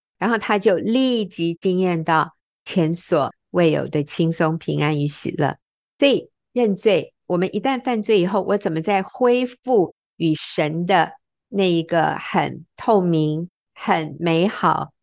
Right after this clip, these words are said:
平安喜乐的关系？三个步骤，第一个是同意，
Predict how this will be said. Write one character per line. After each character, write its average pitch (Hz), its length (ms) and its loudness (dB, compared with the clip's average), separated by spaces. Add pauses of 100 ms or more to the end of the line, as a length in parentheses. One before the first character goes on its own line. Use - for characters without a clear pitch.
(160)
平 165 240 -2
安 185 100 2
喜 160 260 -6
乐 165 140 0
的 156 120 -2
关 160 240 -2
系？ - 320 -10 (320)
三 226 240 0
个 208 80 2
步 196 160 -2
骤， 170 280 0
第 214 280 -2
一 - 20 2
个 190 140 2
是 180 180 -2
同 151 340 0
意， 170 300 0